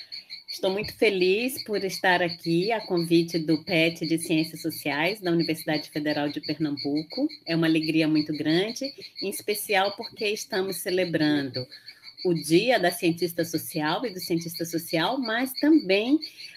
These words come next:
o centenário de Florestan Fernandes,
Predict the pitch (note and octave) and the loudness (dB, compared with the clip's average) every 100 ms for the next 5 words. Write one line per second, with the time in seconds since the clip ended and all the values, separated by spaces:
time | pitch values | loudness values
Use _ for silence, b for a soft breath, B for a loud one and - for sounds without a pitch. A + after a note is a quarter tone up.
0 | B G#3+ A#3 C4 - C4 C4 B3+ G#3+ G3+ | B 0 2 2 2 2 2 2 4 4
1 | G#3 A3 A#3 G#3 A3 A3+ G#3 G#3+ - A3 | 4 2 -4 -6 -8 -4 -2 -2 -4 -8
2 | G#3+ C4 A#3 F3+ D#3+ D3+ B2+ | -4 -6 0 4 4 4 -2